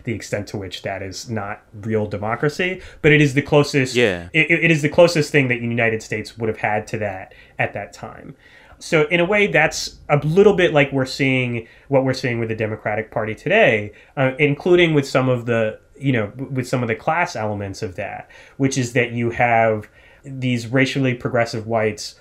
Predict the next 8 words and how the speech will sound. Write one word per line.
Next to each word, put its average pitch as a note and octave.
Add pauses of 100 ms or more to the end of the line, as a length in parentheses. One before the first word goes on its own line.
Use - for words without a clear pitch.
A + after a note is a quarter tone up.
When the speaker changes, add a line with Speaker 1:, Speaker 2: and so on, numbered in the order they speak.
(120)
Speaker 1:
who A#2+ (320)
envision B2+
their A#2
political B2+
identity B2 (280)
as, B2+
like, A2 (100)
intertwined B2+